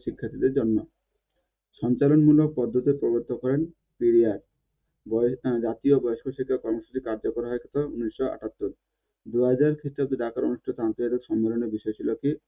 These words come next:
সকলের জন্য শিক্ষা। কম্পিউটারে অস্থায়ী স্মৃতিকেন্দ্র কোনটা?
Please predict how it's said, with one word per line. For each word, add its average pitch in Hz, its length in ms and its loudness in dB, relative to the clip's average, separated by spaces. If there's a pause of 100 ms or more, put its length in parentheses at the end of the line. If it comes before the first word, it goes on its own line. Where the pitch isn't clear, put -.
(260)
সকলের 113 300 -2
জন্য 120 280 0
শিক্ষা। - 360 -14 (560)
কম্পিউটারে 143 520 2
অস্থায়ী 151 1000 2 (260)
স্মৃতিকেন্দ্র 120 720 -2 (220)
কোনটা? 139 380 -4